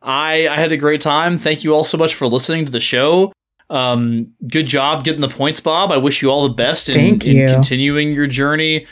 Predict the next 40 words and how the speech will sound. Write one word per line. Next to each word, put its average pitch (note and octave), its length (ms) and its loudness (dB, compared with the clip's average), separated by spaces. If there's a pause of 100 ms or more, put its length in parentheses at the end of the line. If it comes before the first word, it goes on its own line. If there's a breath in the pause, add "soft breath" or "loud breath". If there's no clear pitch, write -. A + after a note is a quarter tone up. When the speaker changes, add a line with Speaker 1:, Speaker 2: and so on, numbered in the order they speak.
(300 loud breath)
Speaker 1:
Uh, C3+ 60 -6 (200)
as C#3 420 -2
you, C#3 300 -6
we C#3+ 80 0
continue D3 460 0
in D#3+ 80 2
The C#3+ 40 0
Next C#3 240 0
Wrestling E3 260 0
Fan, F#3 280 0
you're C#3 180 2
gonna B2+ 200 2
start C3+ 340 0
over E3+ 460 2
from C3+ 240 -4
scratch, C#3+ 480 -4
and C#3+ 100 -2
we're C#3 80 0
gonna C3+ 160 -2
see C#3 240 0
if C3+ 160 -4
we D3 80 2
can C#3 380 -2 (160)
get E3 100 0
another F#3 340 0
one C#3 200 2
of A#2 80 0
these A#2+ 180 2
into A#2+ 240 0
existence. A#2 560 0
Speaker 2:
Yeah. E3+ 160 2 (160)
Speaker 1:
So, A#2+ 460 2 (440 soft breath)
um, B2 540 0
we C#3 160 -2
will, A#2+ 380 0
we G3+ 100 -4
will F3+ 100 0
see F#3 680 2 (440)
what C#3 340 -2
happens. - 720 -8